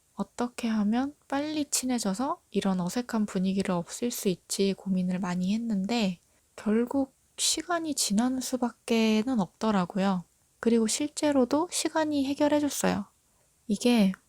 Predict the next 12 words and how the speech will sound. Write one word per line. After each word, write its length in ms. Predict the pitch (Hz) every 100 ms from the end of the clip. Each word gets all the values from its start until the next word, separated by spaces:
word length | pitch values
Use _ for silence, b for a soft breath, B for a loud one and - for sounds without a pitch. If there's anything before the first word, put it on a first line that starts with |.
| _ _
일도 500 | 208 208 233 247 285
그렇고 760 | 262 214 190 _ - 262 240 185 -
사람 420 | - - 285 285 277
관계도 520 | 208 196 208 226 214
그렇고, 680 | 202 180 - - 240 196 170 _ _ -
내 180 | 196 214
분수에 580 | - 202 202 220 285 254
맞지 520 | 185 - - - 226
않게 420 | 185 185 - 190
무리한 560 | 175 185 196 247 254 196
노력을 760 | 180 202 196 196 190 185 185
했다가는 920 | 220 - 262 220 180 180 196 185 165